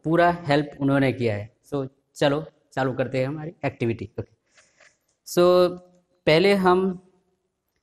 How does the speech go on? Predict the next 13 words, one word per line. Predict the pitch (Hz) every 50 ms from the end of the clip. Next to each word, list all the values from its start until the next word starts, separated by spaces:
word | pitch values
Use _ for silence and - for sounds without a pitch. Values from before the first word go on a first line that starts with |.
| _ _ _ _ _ _ _ _ _ _ -
litmus | 135 143 151 151 175 190 185 185
paper | - 175 170 175 175 165
की | - - 165
activity | 151 165 - 160 151 147 151
करेंगे। | 131 147 139 143 147 151 175 214 285 - _ _ _ _ _ _ _ _ _ -
जैसे | 147 156 151 170 185
आपको | 165 160 - - 170
पता | 143 151 139 - 156
है | 143 143 147 - - - _ _ 131
ये | 135 139 147 160 196 - _ _ _ _ _ _ _ _ -
red | 127 135 151 165 165 170
litmus | 165 156 143 160 160 151 - -
paper, | 151 135 135 151 165 214 - -